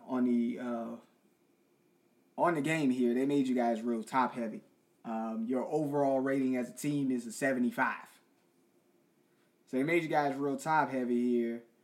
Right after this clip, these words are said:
Um, a lot of you guys outside of those, those big names, you know, Jalen Ramsey, ninety-seven, uh, Tyreek Hill, ninety-eight, you know, Xavier Howard at eighty-five. Almost everybody else on your team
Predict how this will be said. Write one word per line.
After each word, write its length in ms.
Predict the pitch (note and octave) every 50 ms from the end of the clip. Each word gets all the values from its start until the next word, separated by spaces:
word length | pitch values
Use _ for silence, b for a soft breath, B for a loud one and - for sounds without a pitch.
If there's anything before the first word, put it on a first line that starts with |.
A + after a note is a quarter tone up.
| b b b b b b b _ -
Um, 680 | - A#2+ A#2 A#2 A#2 A2+ A2+ A2 A2 G#2+ G#2+ - - - - _ _ _ -
a 80 | - A#2
lot 220 | A#2+ C3 C#3+ C#3+
of 60 | C3+
you 80 | B2+ B2
guys 600 | C3+ B2+ B2 B2 A#2+ A#2+ A#2 A#2 A2 - - - _ _ _ _ _ _ _ -
outside 520 | - C3 C3 B2 - - C3+ B2+ B2 A#2+ A#2+
of 60 | A#2
those, 540 | B2 B2 B2 B2 B2 A#2+ A#2 - - - - _
those 240 | - B2 A#2+ A#2+ A2+
big 240 | A2 C3+ C3 B2 A#2
names, 480 | A#2 B2+ C3+ C#3+ C#3 B2+ B2 B2 A#2+ A#2
you 80 | B2 A#2+
know, 160 | A#2+ A#2+ A#2
Jalen 360 | A2+ A#2 B2 B2+ B2+ B2 B2
Ramsey, 520 | B2+ B2+ B2 A#2+ A#2+ A#2+ A#2 A#2+ A#2+ A#2 A#2+ b b b b b b b b
ninety-seven, 920 | B2 A#2+ B2 A#2+ A#2+ A2 - C3+ A#2+ A#2 A2+ A#2+ A#2 A#2+ A#2 A2+ A2 G#2+ - _ -
uh, 280 | A2+ A2 A2 A2+ A2+ A2 -
Tyreek 360 | - B2+ B2 B2 B2 A#2+ A2+
Hill, 480 | C3 C3 B2+ B2+ B2 A#2+ A#2 A2+ G#2+ - - -
ninety-eight, 720 | B2 A#2+ B2 B2 B2 A#2 A#2+ A#2+ B2 A#2+ A#2+ A#2+ A#2 - - - b b b b b b b b b b b _ - -
you 160 | A#2 A2+ A2+
know, 260 | A2 G#2+ G#2 G#2 G#2 - - - A2+
Xavier 440 | A2+ B2 B2+ B2+ A#2+ A#2+ A#2 A2+
Howard 340 | A#2+ B2+ B2 A#2+ A#2+ A#2 A2+
at 60 | A2
eighty-five. 800 | A#2+ A#2+ A#2+ A#2 A2 - C3 C3 C3 B2+ A#2+ A#2 A2+ A2 G#2+ - - _ _ _ _ _ _ _ _ _ _ -
Almost 280 | - E3+ A3 A3 F#3+ D#3+
everybody 420 | D#3 E3+ F3 E3 E3 D3+ D3 C#3
else 200 | D3+ D#3+ D#3 -
on 100 | D3 C3+
your 80 | B2+ A#2
team 540 | - - F3 F#3+ F3+ D#3+ C#3+ C3 B2 A#2+ A#2+